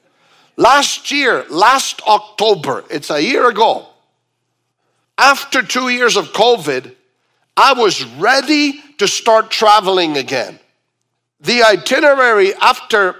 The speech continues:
months of crying, "God, what do I do?" 'Cause that's how I make a living, right? That's how God supports me. I go, I preach, I share vision, and, and they give offerings apart. Those that preach the gospel live off the gospel.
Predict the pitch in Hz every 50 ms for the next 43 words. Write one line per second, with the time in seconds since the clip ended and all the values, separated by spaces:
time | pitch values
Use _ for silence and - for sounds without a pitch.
0 | - - 143 156 214 277 320 311 - - 247 180 - - - 208 226 247 202 -
1 | 202 143 147 147 147 - 202 208 233 240 220 180 143 131 139 185 240 277 - -
2 | 202 185 175 170 165 147 139 147 240 294 285 233 156 117 - - _ _ _ _
3 | _ _ _ _ _ _ _ _ _ _ _ _ _ _ _ _ _ _ _ _
4 | - - 175 151 - - 208 202 190 - - 180 185 190 196 190 185 180 165 156
5 | 165 160 - 180 190 202 214 247 240 180 185 156 127 127 123 127 131 160 - 190
6 | 196 - 185 180 180 165 143 147 156 165 175 170 - - _ _ - - - 180
7 | 147 - - - 262 269 277 269 - - - 180 160 147 117 - - _ _ _
8 | _ _ _ _ _ _ _ _ _ _ _ _ _ _ _ - 117 131 127 180
9 | 208 190 160 - - 208 - 247 - 170 147 - - 190 185 156 123 120 160 208
10 | 240 220 - 285 320 294 208 147 123 120 - - - _ _ _ - 143 151 151
11 | 160 160 147 131 190 196 175 131 143 165 202 202 - 247 240 185 185 190 180 226
12 | 180 156 180 180 139 156 139 - - 151 156 147 - 185 156 151 160 170 175 -
13 | - 190 180 143 143 143 139 151 156 156 156 175 151 208 240 240 240 - - -
14 | - - - _